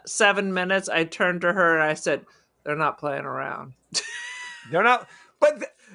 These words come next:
Speaker 1: They are not
Speaker 2: Megan,
Speaker 1: playing around.
Speaker 2: Megan is playing around.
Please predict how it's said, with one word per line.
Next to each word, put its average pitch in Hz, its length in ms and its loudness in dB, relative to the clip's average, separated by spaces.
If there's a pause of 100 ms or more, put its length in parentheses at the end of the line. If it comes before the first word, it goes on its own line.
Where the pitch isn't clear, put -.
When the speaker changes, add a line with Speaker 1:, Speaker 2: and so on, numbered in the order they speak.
(200)
Speaker 1:
They 226 180 2
are 247 80 2
not 381 300 4
Speaker 2:
Megan, 320 220 4
Speaker 1:
playing 180 260 -4
around. 147 460 -12
Speaker 2:
Megan 233 580 0
is 208 280 -4
playing 131 400 -8
around. 85 480 -12